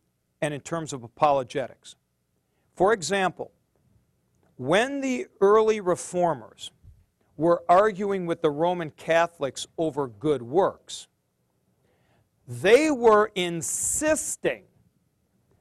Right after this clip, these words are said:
that you're gonna have to understand the book of James over against Paul, where James says a man is saved by faith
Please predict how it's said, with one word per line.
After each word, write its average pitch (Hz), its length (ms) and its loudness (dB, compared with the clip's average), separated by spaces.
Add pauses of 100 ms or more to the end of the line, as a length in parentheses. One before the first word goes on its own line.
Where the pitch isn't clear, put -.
(160)
that 208 260 0
you're 208 120 -2
gonna 196 220 -4
have 226 440 -6
to 226 200 -2
understand 208 840 -6
the 175 100 -2
book 196 360 -6
of 113 200 -8
James 160 760 -10 (100)
over 190 380 -2
against 170 560 -6
Paul, 156 440 0 (380)
where 170 140 2
James 185 320 -2
says 165 240 -4
a 165 40 -6
man 170 180 0
is 147 100 -6
saved 175 260 -4
by 147 140 4
faith 170 420 -4